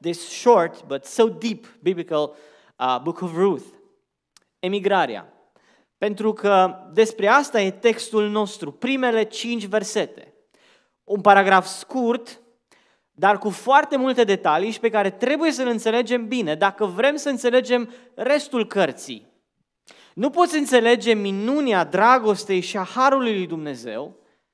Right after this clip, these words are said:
dacă nu înțelegi mai întâi de unde te-a scos Domnul. Nu o să fim fascinați niciodată de felul în care Dumnezeu s-a îndurat de Rut, de Naomi, de familia lor,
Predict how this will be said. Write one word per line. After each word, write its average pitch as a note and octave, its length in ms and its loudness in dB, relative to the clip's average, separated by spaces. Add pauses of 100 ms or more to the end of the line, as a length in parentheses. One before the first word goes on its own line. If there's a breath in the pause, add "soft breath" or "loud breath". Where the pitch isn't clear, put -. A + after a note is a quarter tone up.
(380 soft breath)
dacă A3+ 300 2
nu B3+ 180 2
înțelegi C#4 460 0
mai A3+ 160 2
întâi B3 240 -2
de A3 120 0
unde C#4 440 2
te-a G#3+ 240 0
scos F3+ 380 -8
Domnul. A2 380 -12 (1160 loud breath)
Nu G#3 160 2
o - 20 6
să D4+ 160 2
fim C4+ 180 2
fascinați B3+ 640 2
niciodată B3 1000 2 (300 loud breath)
de G3+ 280 0
felul C4 280 2
în D#4+ 60 -2
care C4+ 200 6
Dumnezeu A#3 460 2
s-a B3+ 120 0
îndurat A#3 360 4
de F#3+ 100 0
Rut, C4 260 0
de G3+ 140 0
Naomi, A3+ 440 2
de F#3+ 120 0
familia G#3+ 640 2
lor, E3 360 0